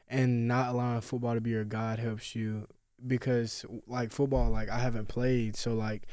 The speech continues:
that's, like, time away from my God. Like, you know what I'm saying? If football is my God,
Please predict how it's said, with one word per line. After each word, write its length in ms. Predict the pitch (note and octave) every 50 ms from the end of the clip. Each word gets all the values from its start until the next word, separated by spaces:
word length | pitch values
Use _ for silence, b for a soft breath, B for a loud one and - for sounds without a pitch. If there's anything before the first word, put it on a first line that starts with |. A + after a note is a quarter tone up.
| B B B
that's, 200 | B B2 B2 -
like, 240 | A#2 A2 A2 G#2+ -
time 240 | - - A#2 A2+ A2+
away 140 | A2+ A2+ A2+
from 160 | A2 - A#2
my 140 | A2 G#2+ G#2+
God. 340 | G#2 A2 A2 A#2 A#2 A2 G#2+
Like, 340 | A2 G#2+ G#2+ G#2+ F#2 - - - -
you 100 | A#2+ B2
know 80 | A#2+ A#2
what 80 | A#2+
I'm 60 | A#2 A2+
saying? 260 | - B2 A#2 A#2 A2+
If 80 | A2
football 380 | G#2+ - B2 A#2 A#2 A2+ A2 A2
is 120 | A2 A2
my 200 | A2+ A2 A2 A2
God, 340 | G#2 G#2+ G#2+ G#2+ G#2+ G#2+ G#2